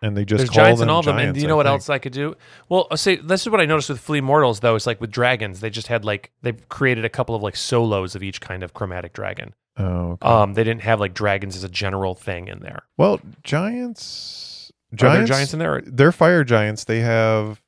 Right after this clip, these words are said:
Speaker 2: Do they have a fire giant?
Speaker 1: They do. They have,
Speaker 2: Do they have a
Speaker 1: um,
Speaker 2: frost giant?
Speaker 1: fire giant light bearer. They have fire giant red fist, fire giant trooper. Uh, that looks like this one maybe, uh, is an actual character. You know, um, they do it with frost giants.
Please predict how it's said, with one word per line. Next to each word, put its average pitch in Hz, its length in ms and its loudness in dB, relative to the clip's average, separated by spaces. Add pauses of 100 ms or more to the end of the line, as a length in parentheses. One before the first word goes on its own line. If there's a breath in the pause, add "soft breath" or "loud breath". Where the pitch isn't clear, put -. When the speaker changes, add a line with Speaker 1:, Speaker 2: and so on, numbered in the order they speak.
(240)
Speaker 2:
Do 127 80 2
they 131 80 6
have 131 100 4
a 131 60 -2
fire 131 340 2
giant? 160 380 -4
Speaker 1:
They 117 120 4
do. 120 300 6
They 104 140 4
have, 104 480 4
Speaker 2:
Do - 80 0
they 104 60 4
have 101 100 6
a 98 60 4
Speaker 1:
um, 98 60 4
Speaker 2:
frost 135 280 4
giant? 92 280 -10
Speaker 1:
fire 123 280 6
giant 113 480 0 (100)
light 98 340 -2
bearer. 147 540 -2
They 107 220 -2
have 98 440 0 (220)
fire 110 380 0
giant 104 300 -2
red 120 200 0
fist, 123 320 -2
fire 98 220 0
giant 95 280 -6
trooper. 139 580 -2 (140)
Uh, 101 140 4
that 101 100 2
looks 107 180 2
like 107 100 2
this 104 180 0
one 107 160 0
maybe, 101 500 2
uh, 92 200 2
is 92 220 -2
an 92 80 0
actual 90 400 -2
character. 104 720 -4
You 113 60 -4
know, 104 420 -4
um, 101 200 4
they 110 100 6
do 113 120 8
it 120 40 10
with 117 120 4
frost 123 260 6
giants. 139 480 -2